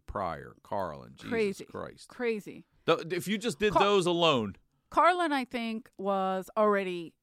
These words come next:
Speaker 2: uh,
Speaker 1: Was he? He
Speaker 2: and he
Speaker 1: wasn't
Speaker 2: was,
Speaker 1: a
Speaker 2: uh, he, I don't think he was a here guy when he took off. I'm not sure. I gotta think about that. I mean, I gotta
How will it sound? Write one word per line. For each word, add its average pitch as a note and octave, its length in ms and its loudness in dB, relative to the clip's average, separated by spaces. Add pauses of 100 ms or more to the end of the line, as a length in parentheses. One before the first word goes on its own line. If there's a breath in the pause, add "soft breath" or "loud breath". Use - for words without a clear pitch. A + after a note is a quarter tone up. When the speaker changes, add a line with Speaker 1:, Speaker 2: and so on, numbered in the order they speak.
(120)
Speaker 2:
uh, E3 420 -4 (180)
Speaker 1:
Was G2 240 -4
he? F#2+ 100 -6
He F#2+ 100 -14
Speaker 2:
and G#2 160 -4
he G#2 60 -4
Speaker 1:
wasn't F3+ 320 -6
Speaker 2:
was, A3+ 140 -4
Speaker 1:
a - 20 -10
Speaker 2:
uh, A#3 60 -2
he, B3+ 280 -6
I A3+ 120 -2
don't A#3+ 180 -8
think G#3+ 220 -10
he A3+ 160 -8
was G3 180 -8
a F3+ 60 -8
here G3 680 -6 (1120)
guy C#3+ 600 -4
when G3 220 -4
he F#3+ 160 -6
took - 260 -10
off. D3 160 -4
I'm G#3+ 120 -6
not C4 200 -4
sure. D#3+ 420 -8 (480 loud breath)
I A3 100 -6
gotta B3 260 0 (200)
think G3 180 -8
about D#3+ 260 -8
that. - 120 -16
I G#3 120 -6
mean, G3+ 120 -6
I G#3+ 80 -6
gotta G3+ 240 -6